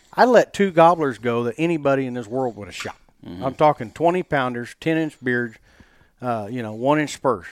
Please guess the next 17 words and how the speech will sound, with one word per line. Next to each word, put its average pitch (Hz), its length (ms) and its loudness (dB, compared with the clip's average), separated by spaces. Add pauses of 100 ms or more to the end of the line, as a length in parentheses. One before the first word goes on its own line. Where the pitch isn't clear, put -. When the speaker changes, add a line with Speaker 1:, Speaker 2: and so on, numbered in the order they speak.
(300)
Speaker 1:
I - 60 -16
Speaker 2:
Yep. 139 60 4
Speaker 1:
let 165 140 8
'em 160 120 2
go 139 240 4 (840)
'cause 120 160 -8
I 127 80 0
didn't 131 180 -2
wanna 127 200 -2
ruin 127 260 -4
that 117 180 -8
property. 110 400 -2
It 107 60 -12
was 113 220 -10
after 139 320 0
that 117 160 -4
specific - 640 -8